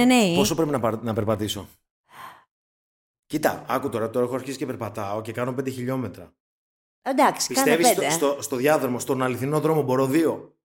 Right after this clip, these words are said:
Speaker 2: Παραπάνω μπορείς στον αληθινό δρόμο και ξέρεις γιατί μπορείς να, ο διάδρομος είναι πολύ βαρετός.
Speaker 1: Ναι.
Speaker 2: Απ' έξω, στο δρόμο βλέπεις τη φύση, τα πουλάκια, τα δέσποτα, δεν μπορείς να φανταστείς πόσο μας είχαν κυνηγήσει.
Speaker 1: Αλήθεια.
Speaker 2: Πάρα πολλά
Speaker 1: Την
Speaker 2: δέσποτα.
Speaker 1: κόρφο δεν την πήρες μαζί;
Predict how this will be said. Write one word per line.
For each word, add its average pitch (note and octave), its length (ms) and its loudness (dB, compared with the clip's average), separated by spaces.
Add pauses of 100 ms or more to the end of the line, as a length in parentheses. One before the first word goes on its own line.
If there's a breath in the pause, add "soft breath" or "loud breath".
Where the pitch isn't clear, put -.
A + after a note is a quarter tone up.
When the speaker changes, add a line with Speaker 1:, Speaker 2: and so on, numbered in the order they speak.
(240)
Speaker 2:
Παραπάνω F#3 540 2
μπορείς D3+ 200 0
στον D3 140 -4
αληθινό D3 320 -2
δρόμο D3+ 180 -2
και F3+ 100 -4
ξέρεις F3+ 240 0
γιατί E3 160 0
μπορείς D#3+ 180 -2
να, E3 140 -2 (200 loud breath)
ο G3 140 0
διάδρομος F#3 500 4
είναι C4 120 2
πολύ C4+ 220 2
βαρετός. A3 560 0 (160 soft breath)
Speaker 1:
Ναι. B2 160 0
Speaker 2:
Απ' - 140 0
έξω, - 320 2 (160 loud breath)
στο A#3+ 200 -2
δρόμο G#3 280 4
βλέπεις B3+ 260 0
τη C#4+ 100 0
φύση, A#3+ 260 0
τα C4+ 120 0
πουλάκια, A3 400 2
τα F#3+ 140 2
δέσποτα, G3 520 2
δεν F#3+ 120 0
μπορείς F3+ 140 4
να E3 60 2
φανταστείς D#3 240 2
πόσο E3 180 -2
μας D#3 140 -2
είχαν D#3 200 0
κυνηγήσει. D#3 480 4
Speaker 1:
Αλήθεια. B2 380 4
Speaker 2:
Πάρα E3+ 240 0
πολλά D#3+ 180 -8
Speaker 1:
Την C#3+ 80 0
Speaker 2:
δέσποτα. B2+ 120 0
Speaker 1:
κόρφο A#3 160 6
δεν B3+ 100 4
την B3 80 2
πήρες F3+ 160 6
μαζί; B2+ 580 2